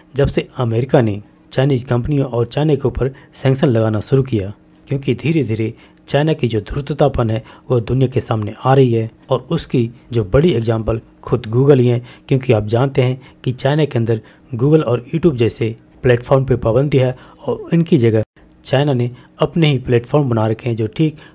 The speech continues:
YouTube और Google से मिलता जुलता है। और ये वही चाइना है जो दुनिया के दूसरे देशों के अंदर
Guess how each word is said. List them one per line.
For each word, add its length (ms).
YouTube 320
और 180
Google 260
से 120
मिलता 280
जुलता 260
है। 200
और 120
ये 100
वही 240
चाइना 320
है 100
जो 80
दुनिया 320
के 100
दूसरे 340
देशों 260
के 100
अंदर 220